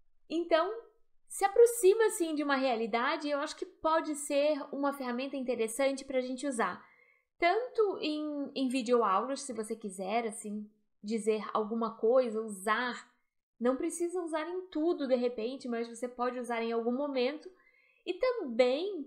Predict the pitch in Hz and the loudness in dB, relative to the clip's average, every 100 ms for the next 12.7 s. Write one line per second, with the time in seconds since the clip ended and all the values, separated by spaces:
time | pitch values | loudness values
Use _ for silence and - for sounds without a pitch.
0 | - 285 285 285 233 214 220 269 370 294 | -2 0 0 0 0 0 -2 -2 -4 -6
1 | 240 _ _ _ _ 330 311 359 440 440 | -10 _ _ _ _ 6 8 6 0 -4
2 | - 359 370 427 349 269 285 330 349 - | 0 0 2 2 2 -2 0 -2 -2 -4
3 | 277 277 285 294 - 277 262 277 294 277 | -4 -4 -6 -8 -2 0 0 -2 -8 -8
4 | 285 277 262 277 277 370 220 - - _ | -4 -4 -4 -8 -4 -4 -4 -8 -20 _
5 | _ - 214 330 - - - 233 269 311 | _ -8 -6 -6 -4 -4 0 -2 2 0
6 | 311 370 427 403 392 320 285 262 240 240 | 2 4 6 6 2 -2 -4 -4 -4 -2
7 | 247 254 233 240 233 302 330 269 285 - | -2 -6 -6 4 6 6 4 2 0 -4
8 | 208 220 262 233 190 180 _ _ _ 226 | -6 -6 -6 -6 -6 -10 _ _ _ 6
9 | 254 196 202 - 294 330 330 311 262 240 | 6 6 2 0 0 0 0 2 2 2
10 | 262 302 - _ _ - _ _ _ _ | 0 -4 -14 _ _ -20 _ _ _ _
11 | _ - 262 277 311 277 285 294 294 311 | _ -4 -2 0 2 2 0 -4 -4 -4
12 | 302 415 - 330 277 262 | -4 -4 -2 6 8 6